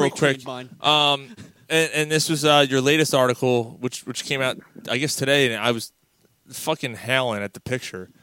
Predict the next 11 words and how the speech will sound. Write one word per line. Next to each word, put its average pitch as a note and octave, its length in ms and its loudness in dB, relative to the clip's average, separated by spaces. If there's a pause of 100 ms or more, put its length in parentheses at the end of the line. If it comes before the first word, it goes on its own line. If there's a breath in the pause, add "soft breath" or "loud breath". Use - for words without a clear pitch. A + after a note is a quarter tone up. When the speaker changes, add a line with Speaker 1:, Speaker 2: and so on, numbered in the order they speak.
(520 soft breath)
Speaker 2:
Britt E3 180 2
McHenry, D#3 640 -2 (200)
uh, - 40 -10
uh, B2 800 0
formerly D#3 380 -2
of A#2+ 60 -6
E C3 120 -2
S C3+ 160 -2
P B2+ 180 -6
N, C3 400 -4
uh, - 120 -16